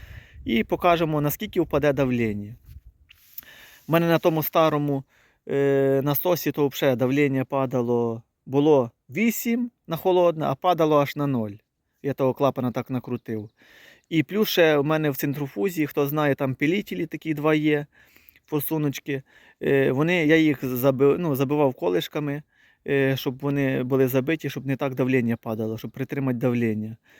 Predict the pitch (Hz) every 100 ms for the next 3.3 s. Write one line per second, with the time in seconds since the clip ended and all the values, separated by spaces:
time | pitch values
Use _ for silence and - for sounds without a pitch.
0 | _ - - 156 - 139 135 127 135 127
1 | 127 120 127 123 147 147 180 190 165 180
2 | - 170 165 165 175 180 151 143 143 131
3 | 120 110 107